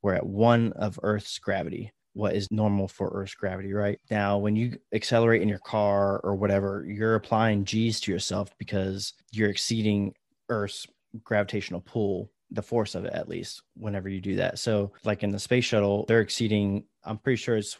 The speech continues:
well over ni-, nine Gs, but that's, like, extremely stressful for the body. It's, like, it's very physically demanding. But if we were able to slowly accelerate to that speed,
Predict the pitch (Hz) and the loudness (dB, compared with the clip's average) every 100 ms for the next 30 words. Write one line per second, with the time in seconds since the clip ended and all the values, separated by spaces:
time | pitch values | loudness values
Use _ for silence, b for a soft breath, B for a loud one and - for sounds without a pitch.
0 | - 110 104 104 101 101 104 - 110 101 | -10 -4 -2 -2 -4 -4 -4 -4 -4 -4
1 | 101 98 107 101 101 - 107 - 101 98 | -2 0 0 -2 -6 -2 -2 0 0 -2
2 | - b b b b 104 - 127 131 117 | -12 b b b b -6 4 8 8 8
3 | 104 - 113 - 101 98 - 95 90 98 | 4 2 0 0 -4 -6 -6 -8 -4 -6
4 | 101 101 - 98 101 - - 107 - - | -6 -10 -10 -8 -8 -10 -18 -16 -16 -6
5 | 107 104 101 107 - 117 110 - 98 98 | 2 4 4 2 2 2 2 2 0 2
6 | 101 90 92 107 - - 104 - 143 143 | 0 0 -4 -8 -6 2 4 6 6 8
7 | 139 120 120 120 113 - 113 104 101 101 | 8 6 4 4 2 2 2 4 2 0
8 | 101 _ _ _ _ _ _ - - 120 | -6 _ _ _ _ _ _ -6 -4 2
9 | 127 131 110 101 104 - 113 101 98 98 | 4 6 4 2 -2 0 2 4 2 2
10 | 95 - 101 95 - - 104 98 98 98 | 0 -4 -6 -4 -4 -6 -4 -2 -2 -6